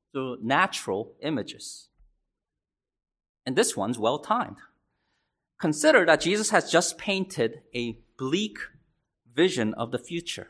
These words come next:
It's harrowing and distressing, not to mention complicated,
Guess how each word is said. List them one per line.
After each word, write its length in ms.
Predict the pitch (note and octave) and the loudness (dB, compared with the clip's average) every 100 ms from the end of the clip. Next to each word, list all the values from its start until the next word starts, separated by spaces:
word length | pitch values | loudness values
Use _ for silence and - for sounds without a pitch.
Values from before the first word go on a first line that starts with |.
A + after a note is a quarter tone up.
| _ _ _ _ _ _ _ _ _ | _ _ _ _ _ _ _ _ _
It's 120 | - | -8
harrowing 580 | - - E3 G3 G3+ G3 | -2 4 4 4 2 0
and 120 | C#3 | -2
distressing, 720 | G#2+ - - F3+ F#3+ - G3 | 0 -4 0 2 2 -2 -2
not 220 | E3 D3 D#3 | 2 0 0
to 60 | |
mention 280 | D#3 C#3 A#2 | -2 -2 -6
complicated, 800 | - F3+ F#3 F3+ - F#3 F3+ | 2 2 2 -4 -6 -4 -6